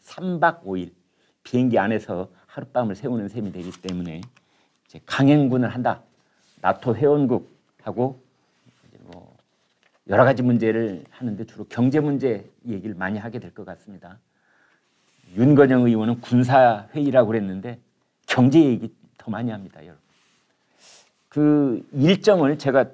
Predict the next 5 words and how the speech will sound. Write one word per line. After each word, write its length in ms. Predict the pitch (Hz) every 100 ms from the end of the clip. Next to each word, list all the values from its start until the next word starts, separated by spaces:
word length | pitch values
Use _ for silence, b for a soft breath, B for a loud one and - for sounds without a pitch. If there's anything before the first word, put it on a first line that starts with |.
| _ _ _ _ _ _ _
빨리 260 | 156 226 190
한번 400 | 143 123 92 92
소개해 420 | _ - 165 139
드리겠습니다. 520 | 107 107 101 - - _ _ _ _ _ _ _ _
그 160 | -